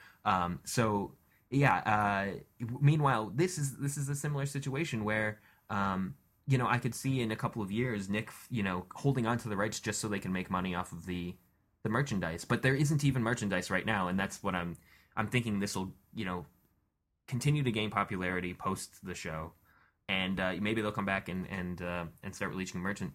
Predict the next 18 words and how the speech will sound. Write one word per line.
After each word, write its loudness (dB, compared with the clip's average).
merchandise. 0
And, -2
you 4
know, 6
I, 6
I, 2
I 2
get 0
the -2
impression 0
that -6
Fox 0
kicks -6
themselves -4
now, -2
knowing -2
how -2
much -6